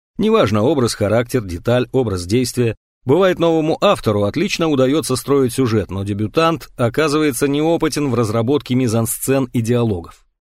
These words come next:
Приходится с автором встречаться, объяснять, показывать на примерах. Отдавать в доработку. Работа бывает длительной. Не всегда все получается с первого раза.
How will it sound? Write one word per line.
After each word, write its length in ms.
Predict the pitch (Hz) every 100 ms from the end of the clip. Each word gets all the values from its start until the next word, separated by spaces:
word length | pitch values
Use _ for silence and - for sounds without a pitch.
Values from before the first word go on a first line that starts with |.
| _
Приходится 500 | 135 135 269 233 196
с 80 | 170
автором 320 | 175 180 170
встречаться, 640 | 160 185 202 - 104 - 113
объяснять, 880 | - 165 147 120 - 113 110 104 - -
показывать 540 | 180 127 117 110 117
на 100 | 110
примерах. 500 | 107 95 80 76 - _ _ _ -
Отдавать 480 | 123 113 123 147 156
в 80 |
доработку. 640 | 165 196 196 110 87 - - _ _ -
Работа 380 | 117 120 175 156
бывает 380 | 139 127 135 110
длительной. 540 | 120 - 92 80 - _ _
Не 160 | 120 131
всегда 300 | - 131 151
все 180 | - 170
получается 540 | 139 120 139 127 117
с 80 | -
первого 440 | 117 110 110 107
раза. 320 | 110 95 80